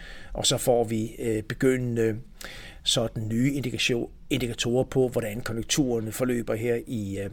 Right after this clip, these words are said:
i februar måned fra U S A, hvor vi får på torsdag, nemlig Empire Manufacturing, Philadelphia Fed, Business Outlook, og så fremdeles. Og så slutter vi ugen af med forbrugertillid fra U S A.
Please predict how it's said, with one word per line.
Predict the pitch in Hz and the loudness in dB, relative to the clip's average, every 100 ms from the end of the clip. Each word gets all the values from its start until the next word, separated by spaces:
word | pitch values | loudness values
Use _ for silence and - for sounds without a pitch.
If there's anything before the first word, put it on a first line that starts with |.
| - | -10
i | |
februar | - 165 165 139 | 2 2 4 2
måned | 117 123 139 | 2 2 2
fra | 123 | 2
U | 113 | 2
S | 113 | 2
A, | 139 123 | 2 2
hvor | 113 | -2
vi | 107 | -4
får | - 113 104 - - - - - - | 2 2 0 -6 -18 -18 -18 -16 -12
på | - 92 - | -8 -8 0
torsdag, | - 110 - 113 | 2 2 0 -2
nemlig | 101 113 - | -2 -4 -2
Empire | 131 113 110 113 | -2 0 0 0
Manufacturing, | 113 107 - 107 98 - 120 110 | 0 -2 -4 -4 -4 -6 -4 -4
Philadelphia | - 107 98 110 - | -2 -2 0 -2 -4
Fed, | 98 120 117 | -4 -2 -2
Business | - 131 - 117 | 2 0 0 -2
Outlook, | 113 113 - 123 113 - - - - - - | 0 -2 2 0 0 -8 -18 -16 -18 -18 -2
og | 131 123 | 2 4
så | 117 117 | 2 0
fremdeles. | 117 107 123 113 110 - | -4 -4 -4 -4 -2 -2
Og | 120 | 0
så | - | -2
slutter | 110 131 117 | -2 0 0
vi | 107 | 2
ugen | 101 123 | 2 2
af | 113 113 | 0 0
med | 110 | -2
forbrugertillid | - 107 117 - 117 - 107 110 | -4 -6 -6 -4 -2 0 0 -2
fra | - 113 104 - | -4 -2 -2 -4
U | 131 | -2
S | 113 | 0
A. | 95 | -2